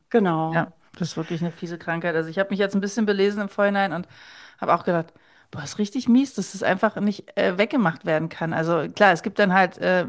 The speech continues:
Speaker 2: Therapiemöglichkeiten, aber jetzt auch noch nicht so richtig, richtig viele.
Speaker 1: Nee, leider
Speaker 2: Das ist
Speaker 1: nicht.
Speaker 2: irgendwie krass, ne? Die Vorstellung, du
Speaker 1: Ja.
Speaker 2: hast halt einfach Gewebe in, in deinem Bauch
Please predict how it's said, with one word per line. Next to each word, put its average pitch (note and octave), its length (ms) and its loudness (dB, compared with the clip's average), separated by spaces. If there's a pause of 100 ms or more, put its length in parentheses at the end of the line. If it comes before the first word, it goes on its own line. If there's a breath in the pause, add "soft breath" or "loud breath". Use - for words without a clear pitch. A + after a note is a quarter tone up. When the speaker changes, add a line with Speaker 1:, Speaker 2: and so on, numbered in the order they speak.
(160)
Speaker 2:
Therapiemöglichkeiten, G#3+ 1120 0
aber F3+ 180 2
jetzt F3+ 140 0
auch F3 80 2
noch F#3 100 2
nicht F3+ 180 -4
so F3+ 100 -6
richtig, F#3 380 -8
richtig F3+ 240 -10
viele. A3+ 340 -2 (280 soft breath)
Speaker 1:
Nee, F3+ 160 -6
leider E3+ 240 -2
Speaker 2:
Das E3 60 -2
ist - 0 -
Speaker 1:
nicht. F#3+ 180 0
Speaker 2:
irgendwie G#3 60 -8
krass, - 320 0
ne? G3+ 120 0
Die G3 100 -2
Vorstellung, G#3 420 2
du G3 80 6
Speaker 1:
Ja. - 20 8
Speaker 2:
hast G3 180 4
halt G3 160 2
einfach G3 280 0
Gewebe G3+ 400 0
in, F3 280 0
in F3 140 -2
deinem F3 200 2
Bauch E3+ 380 4